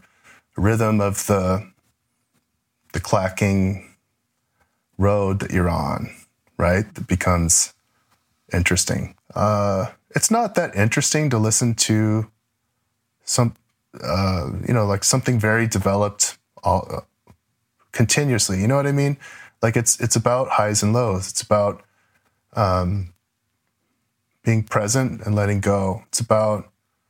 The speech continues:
like, kind of two, like, working with the two extremes of any dimension, really. It's not to get so deep, but, <laughs> you know, it was really, you know, some of those moments might be a little intense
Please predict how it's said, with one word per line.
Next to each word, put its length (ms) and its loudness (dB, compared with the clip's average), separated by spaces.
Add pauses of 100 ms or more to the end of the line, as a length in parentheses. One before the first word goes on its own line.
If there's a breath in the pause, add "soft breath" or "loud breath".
(600)
like, 400 -2
kind 200 2
of 160 0
two, 560 0 (320)
like, 220 0
working 340 2
with 200 0
the 80 0
two 800 2 (560)
extremes 640 0
of 120 2
any 540 0
dimension, 520 0
really. 420 0 (960)
It's 240 -14
not 160 0
to 80 0
get 240 0
so 260 0
deep, 340 0
but, 160 2 (160)
<laughs> 140 0
you 80 0
know, 180 -2 (300 loud breath)
it 40 0
was 160 0
really, 300 2
you 80 2
know, 120 2
some 200 0
of 80 2
those 360 0
moments 460 0
might 280 0
be 80 4
a 80 2
little 220 0
intense 600 0